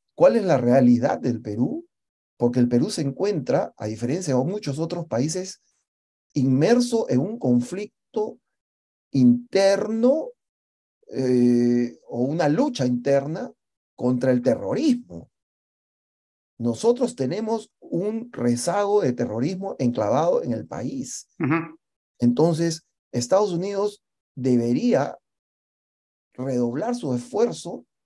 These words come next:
Speaker 1: para permitir que el Perú termine de erradicar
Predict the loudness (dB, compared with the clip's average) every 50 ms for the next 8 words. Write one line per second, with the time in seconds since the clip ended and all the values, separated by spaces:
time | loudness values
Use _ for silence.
0 | _ _ -4 -2 -2 -2 0 0 0 0 2 2 0 0 -2 -8 -8 -4 -2 -2
1 | -2 -2 -2 -2 -2 -2 -2 -2 -2 -4 -4 -10 -14 _ _ _ _ _ _ _
2 | _ _ _ _ _ _ _ _ -4 -2 -2 -2 -2 -4 -4 -4 -4 -2 0 2
3 | 2 2 2 0 -2 -6 -6 -8 -10 -12 -4 -2 -2 -2 -2 -4